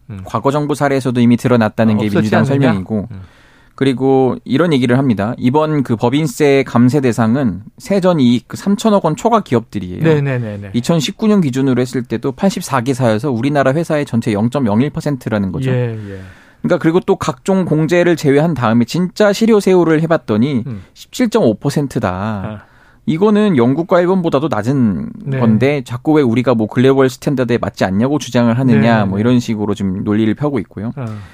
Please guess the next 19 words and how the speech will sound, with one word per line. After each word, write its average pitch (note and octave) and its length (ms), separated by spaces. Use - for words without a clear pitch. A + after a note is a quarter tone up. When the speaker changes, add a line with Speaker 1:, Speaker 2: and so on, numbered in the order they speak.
Speaker 2:
반면에 G3 320
지금 E3 160
미국 C#3 220
같은 F#3+ 300
데는 D#3 300
오히려 C3 300
대기업 C3 540
증세에 B2+ 360
나서고 B2 340
있다, A2+ 420
Speaker 1:
네. A2+ 100
Speaker 2:
이렇게도 B2 400
말을 G2+ 260
합니다. C3 440
그렇기 - 200
때문에 D3 400
그 G2+ 560
일단 - 240
기본적으로 D3 800